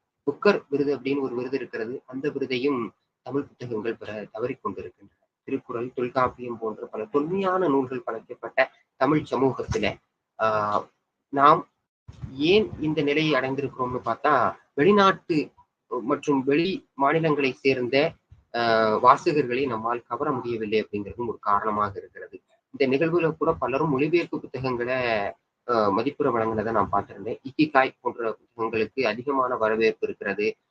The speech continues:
அந்த மாதிரியான புத்தகங்கள் தமிழில் மொழிபெயர்க்கப்பட்டு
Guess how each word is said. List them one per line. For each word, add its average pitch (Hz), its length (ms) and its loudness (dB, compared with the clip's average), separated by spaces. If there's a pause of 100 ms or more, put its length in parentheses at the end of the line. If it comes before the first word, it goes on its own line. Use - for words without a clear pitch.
(100)
அந்த 143 260 2
மாதிரியான 147 460 2
புத்தகங்கள் 139 540 -4
தமிழில் 147 340 2
மொழிபெயர்க்கப்பட்டு 139 880 0